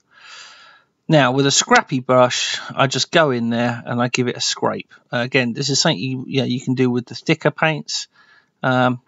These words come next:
you can just get in there, get in the corners, and, and scoop it out. Um,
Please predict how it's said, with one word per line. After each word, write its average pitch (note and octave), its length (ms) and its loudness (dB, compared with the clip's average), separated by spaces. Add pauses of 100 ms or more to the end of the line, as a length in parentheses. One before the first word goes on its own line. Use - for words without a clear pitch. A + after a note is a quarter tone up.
(220)
you C3+ 120 -8
can C3 60 -4
just B2+ 200 -4
get - 100 -2
in A#2 120 0
there, A#2+ 120 2
get A#2+ 240 -4
in B2+ 140 -2
the B2 80 -2
corners, A#2+ 720 -4 (580)
and, A#2+ 300 -4
and C#3+ 160 -6
scoop - 480 -2
it - 100 -6
out. D3 300 -8 (560)
Um, C3 400 0